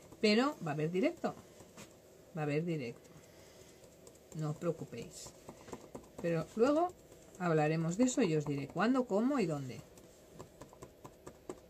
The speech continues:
Uy. Y cómo lo vamos a hacer. Y qué cositas más vamos a hacer. Ay. Eh, un papelito.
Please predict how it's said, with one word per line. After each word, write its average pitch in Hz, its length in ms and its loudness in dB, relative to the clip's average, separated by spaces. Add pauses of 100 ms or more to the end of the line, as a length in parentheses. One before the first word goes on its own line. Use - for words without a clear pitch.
(2000)
Uy. 160 140 -8 (1800)
Y 180 140 -2
cómo 220 280 0
lo 214 120 2
vamos 180 300 -2
a 151 40 -10
hacer. 117 300 -12 (320)
Y 190 100 -4
qué 196 180 -2
cositas 196 480 0
más 185 260 -2
vamos 185 420 -2
a - 20 -10
hacer. - 260 -18 (720)
Ay. 196 460 2 (1800)
Eh, 151 400 -2
un 175 80 -6
papelito. 254 600 0